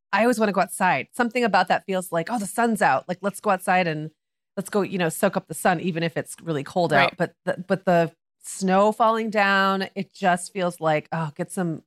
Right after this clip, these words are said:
Speaker 1: get some cocoa and get a Banky and
Speaker 2: Yeah.
Speaker 1: let's snuggle." Yeah.
Speaker 2: I think you're so right, 'cause sun at any temperature, I'm sure there's, like, an,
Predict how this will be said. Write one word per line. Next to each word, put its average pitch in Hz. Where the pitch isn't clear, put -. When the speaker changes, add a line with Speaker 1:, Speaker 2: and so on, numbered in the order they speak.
Speaker 1:
get 185
some 208
cocoa 147
and 131
get 151
a 151
Banky 131
and 165
Speaker 2:
Yeah. 190
Speaker 1:
let's 185
snuggle." 170
Yeah. 190
Speaker 2:
I 247
think 311
you're 349
so 247
right, 220
'cause 226
sun 269
at 214
any 226
temperature, 202
I'm 185
sure 277
there's, 190
like, 175
an, 165